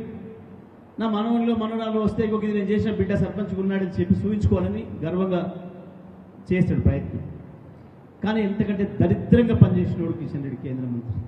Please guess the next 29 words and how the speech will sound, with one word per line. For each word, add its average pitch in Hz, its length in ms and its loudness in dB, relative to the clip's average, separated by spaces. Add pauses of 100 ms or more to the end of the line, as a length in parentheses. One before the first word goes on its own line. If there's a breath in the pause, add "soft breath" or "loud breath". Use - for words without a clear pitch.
(600)
ఒక్కటంటే 262 440 4
ఒక్కటి 247 460 4 (1200)
మోడీని 226 320 6
ఒప్పించి, - 380 2 (880)
"నువ్వు 220 120 0
ఈ 220 100 6
రాష్ట్రానికి 247 480 0
ఒక్కటని 233 440 0
ఈసారి 214 240 2
నా 202 200 0
పేరు 208 180 4
మీద" 196 140 4
అని 185 120 0
అడగలే. 170 300 -2 (1000)
ఏం 202 200 4
చేసింది 233 240 6
తెలుసా 156 220 4
చివరికి? 175 460 0 (1080)
అలా 220 140 0
ప్రధానమంత్రి 247 680 6
ఏమో 302 400 2 (1040)
తెలంగాణకి 262 640 2
ఏమి 277 120 6
ఇస్తలేమని 254 460 2
చెప్పి 233 140 0
అడుగుతున్నాడు 226 380 2
కేసీఆర్ 208 400 0
అని 180 160 -2
చెప్పి, 214 480 -6